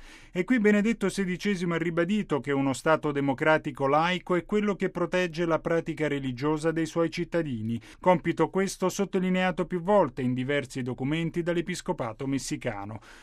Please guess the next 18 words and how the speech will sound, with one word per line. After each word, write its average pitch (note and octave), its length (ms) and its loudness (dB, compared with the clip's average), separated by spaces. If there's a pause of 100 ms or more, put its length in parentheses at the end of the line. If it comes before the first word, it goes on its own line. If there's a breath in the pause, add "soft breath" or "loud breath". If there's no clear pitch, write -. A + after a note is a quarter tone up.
(100)
D'altra G3+ 340 6
parte F#3+ 300 4
il D#3 120 0
Papa F3 260 4
ha D3+ 40 2
constatato E3+ 680 0
che C3 140 -6
dal C3 160 0
millenovecentonovantadue, D3 1500 0
anno C3+ 240 2
nel B2+ 160 -2
quale C#3+ 320 2
sono B2+ 220 -4
state C3+ 320 -2
stabilite C#3 580 -4
le A#2+ 140 -4
relazioni C3 460 -2
diplomatiche C#3 580 0